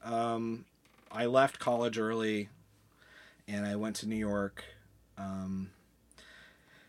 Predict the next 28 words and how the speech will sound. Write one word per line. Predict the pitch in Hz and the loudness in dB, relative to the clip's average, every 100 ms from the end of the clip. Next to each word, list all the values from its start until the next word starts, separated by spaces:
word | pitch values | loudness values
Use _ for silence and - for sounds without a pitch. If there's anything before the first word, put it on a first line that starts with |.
| - | 0
and | 160 170 170 | 8 10 12
yeah, | 196 | 12
Orchid | 160 170 185 | 12 10 8
was | 160 | 4
still | 175 | 6
happening. | 151 151 190 208 240 - _ _ _ _ _ - | 8 8 6 4 0 -12 _ _ _ _ _ -6
Um, | 127 120 120 120 123 120 123 - _ _ - - - | -2 2 2 2 0 -2 -6 -12 _ _ -12 -10 -2
and | 143 147 147 | 2 4 6
then | 151 151 151 147 131 | 8 8 6 4 2
Je-, | - - 151 147 | 0 6 10 10
the | 143 143 | 8 2
two | - | 0
Jeffs, | 151 147 151 180 - - - - _ _ | 4 8 8 4 0 -2 -4 -8 _ _
Selene | - 139 131 135 | -4 2 2 4
and | 131 127 | 2 2
Garlock | 120 123 143 165 - - | 4 6 6 2 -4 -14
from | - 127 123 | -2 -2 0
Orchid, | 123 127 151 135 113 - | -2 2 2 2 -2 4
both | 123 123 | 4 4
moved | 131 127 - | 2 0 -2
to | |
Brooklyn | 110 123 127 | 0 0 0
when | 117 | -2
they | 117 | 0
were | 120 113 | 0 0
done | 110 117 | -2 -2
with | 135 | -4
school. | - 160 170 196 | -2 -2 0 -2